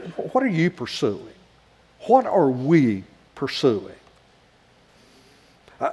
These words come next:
I directed that question to me personally because I, I needed to hear that question.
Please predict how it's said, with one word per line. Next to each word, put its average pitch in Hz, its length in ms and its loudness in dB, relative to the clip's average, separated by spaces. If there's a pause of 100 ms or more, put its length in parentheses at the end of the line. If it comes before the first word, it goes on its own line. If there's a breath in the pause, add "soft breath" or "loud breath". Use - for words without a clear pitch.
I 180 100 10
directed 165 440 8
that 160 140 8
question 160 360 6
to 143 60 0
me 139 120 4
personally 165 480 4
because 139 380 2
I, 131 200 -2 (120)
I 147 80 4
needed 156 380 4
to 120 40 -2
hear 226 360 4
that 123 260 2
question. - 560 -10